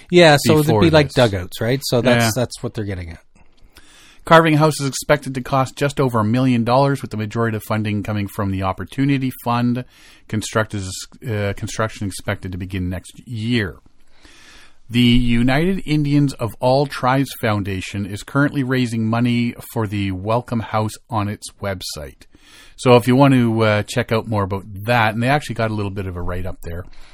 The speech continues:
Speaker 2: uh, and if you want to help, help out by donating, go to w w w dot united indians dot org or just Google Canoe Carving House.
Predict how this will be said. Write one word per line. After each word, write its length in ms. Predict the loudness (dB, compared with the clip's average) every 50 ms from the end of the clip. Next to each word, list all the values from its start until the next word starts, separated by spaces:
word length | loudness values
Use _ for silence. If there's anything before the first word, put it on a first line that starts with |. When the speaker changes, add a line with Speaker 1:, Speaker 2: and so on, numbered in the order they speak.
| -18 -16 -10 -6
Speaker 2:
uh, 260 | -4 -2 -2 -2 -2 -2
and 180 | -2 -2 -2
if 140 | -2 -2 -4
you 80 | -2 -2
want 160 | 0 0 0
to 40 | 0
help, 220 | -2 -4 -4 -6 -12 -20 -16 -4
help 280 | -2 0 0 0 0
out 160 | -2 -2 -2
by 120 | -4 -6 -6
donating, 680 | -4 -4 -4 -2 -2 -2 -2 -2 -2 -2 -2 -4 -4 -8 -12 -20 -20 -20 -20 -20 -20 -20 -20 -10 -2
go 160 | 0 0 0
to 540 | 0 0 2 2 4 4 4 4 2 0 -2 -6
w 360 | -4 -2 -2 0 2 2 0
w 320 | 0 0 -2 0 0 -2
w 360 | 0 -2 -2 -2 0 0 -2 -2
dot 280 | 0 -2 -2 -2 -2 -6
united 760 | -10 -10 -6 -2 0 0 2 2 2 0 0 0 -2 -2 -4 -6
indians 580 | -4 -2 -2 -2 -2 -2 -2 0 0 0 -2 -2
dot 280 | -4 -4 -4 -4 -4 -6 -8 -6
org 580 | -4 -4 -2 -2 0 0 0 0 -2 -6 -8 -10 -8 -4 -2 -2 -2 -4 -6 -8 _ _ _ _ _ _ _ _ _ -6
or 600 | -2 0 0 2 2 2 2 0 0 -2 -4 -6 -10 -12 -10
just 320 | -6 -6 -6 -6 -8 -6
Google 520 | -2 -2 0 0 0 -2 -2 -4 -6 -8 -10 _ -16
Canoe 220 | -6 -2 -2 -2 0
Carving 360 | 0 0 0 0 0 -2 -6
House. 260 | -6 -6 -6 -8 -8